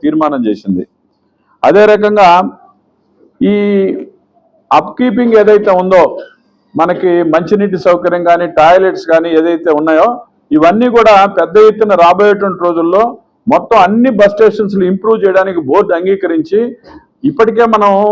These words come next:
ఒక ప్రతి టికెట్కి ఈ రకంగా కలెక్ట్ చేస్తూ ఉంటాం సెస్. దాన్ని అంతటినీ కూడా దీనికే ఖర్చు పెట్టమని చెప్పేసి ప్రత్యేకంగా డెసిషన్ తీసుకున్నారు. ఆ రకంగా అన్ని బస్ స్టేషన్స్ రాబోయేటువంటి రోజుల్లో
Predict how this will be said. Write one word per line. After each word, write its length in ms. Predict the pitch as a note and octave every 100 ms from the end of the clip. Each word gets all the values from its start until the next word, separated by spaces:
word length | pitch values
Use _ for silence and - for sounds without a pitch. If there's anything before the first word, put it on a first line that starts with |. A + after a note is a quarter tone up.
| G#3+ - -
ఒక 120 | E3 E3
ప్రతి 240 | F3 F3+ C4
టికెట్కి 600 | F#3 G#3 A#3+ G#3+ G#3+ F#3 F#3 G#3 F#3
ఈ 20 |
రకంగా 320 | F#3+ F#3+ A3
కలెక్ట్ 400 | F#3 F#3+ A3 G#3+
చేస్తూ 220 | G3+ -
ఉంటాం 300 | F3+ E3+ D#3
సెస్. 360 | A#2+ D#3 D#3 A#2+ - _ _ _ _
దాన్ని 280 | C#3+ F#3+ G#3
అంతటినీ 400 | G3+ G#3+ A#3+ A#3+
కూడా 200 | A3 G#3+
దీనికే 360 | F#3 G#3 A3 A3+
ఖర్చు 300 | F#3 F#3 G#3+
పెట్టమని 400 | G#3 G3+ G3 F#3
చెప్పేసి 300 | F#3 F#3+ F#3+
ప్రత్యేకంగా 840 | D3+ D#3 F#3 F#3+ F#3+ F3+ E3 - - _ G#3
డెసిషన్ 400 | F#3 F3+ A#3+ G3
తీసుకున్నారు. 640 | F#3 - F#3 F3+ G#3+ A3+ -
ఆ 40 | D#3
రకంగా 380 | E3 G3 F#3+
అన్ని 260 | F3+ G3+ A#3
బస్ 200 | F#3 F3+
స్టేషన్స్ 440 | - F#3 F#3+ F3+ F3
రాబోయేటువంటి 520 | E3 F3 F3 F3 E3+ E3
రోజుల్లో 560 | D#3+ F3 E3+ C#3+ C#3